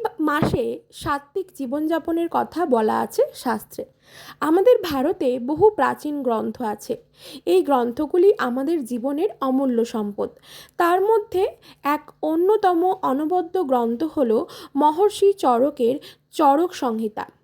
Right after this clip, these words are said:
এটিতে আমাদের সুস্থ থাকার নানান উপায় বলা আছে। এতে ঋতু পরিবর্তনের সাথে সাথে কোন খাবার গ্রহণ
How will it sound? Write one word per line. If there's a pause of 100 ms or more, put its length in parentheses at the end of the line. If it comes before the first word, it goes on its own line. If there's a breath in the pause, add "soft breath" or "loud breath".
(720 loud breath)
এটিতে (220)
আমাদের
সুস্থ
থাকার (100)
নানান
উপায়
বলা
আছে। (560 loud breath)
এতে
ঋতু
পরিবর্তনের
সাথে
সাথে (400 loud breath)
কোন
খাবার
গ্রহণ